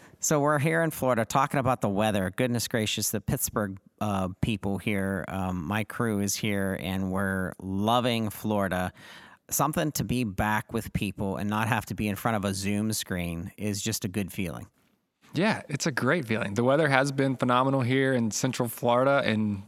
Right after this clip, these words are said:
Speaker 2: mid-February, so that's been a plus. But just connecting with colleagues and friends and,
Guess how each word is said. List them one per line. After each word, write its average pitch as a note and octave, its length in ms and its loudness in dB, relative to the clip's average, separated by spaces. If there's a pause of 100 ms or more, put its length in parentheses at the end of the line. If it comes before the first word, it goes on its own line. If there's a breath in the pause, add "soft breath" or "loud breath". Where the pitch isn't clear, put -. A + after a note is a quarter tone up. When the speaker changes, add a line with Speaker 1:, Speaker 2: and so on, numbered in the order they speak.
Speaker 2:
mid-February, C3 840 2
so C3 140 -2
that's A2+ 240 2
been B2+ 180 0
a A2 60 0
plus. A#2+ 480 0
But A#2 160 2
just C#3 200 0
connecting A#2+ 720 2 (460 loud breath)
with - 140 -4
colleagues C#3 520 6
and G#2+ 140 0
friends B2+ 580 4
and, G2 380 0